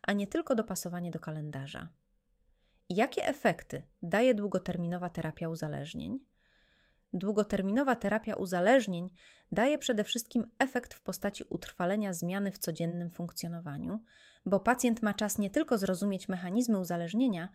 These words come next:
ale też wielokrotnie przećwiczyć nowe sposoby reagowania w bezpiecznych warunkach. Dłuższy pobyt sprzyja temu,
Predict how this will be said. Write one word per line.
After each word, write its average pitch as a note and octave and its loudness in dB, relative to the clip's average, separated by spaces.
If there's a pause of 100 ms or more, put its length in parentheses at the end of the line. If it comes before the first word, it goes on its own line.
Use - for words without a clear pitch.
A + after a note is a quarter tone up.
(300)
ale G#3 4
też G3 0
wielokrotnie G#3+ 2
przećwiczyć - -6
nowe A#3+ 4
sposoby F#3 -4
reagowania F3+ -2
w F#3 -14
bezpiecznych G3 0
warunkach. D#3+ -8 (420)
Dłuższy F#3 0
pobyt G3 0
sprzyja F#3+ 0
temu, F3+ 4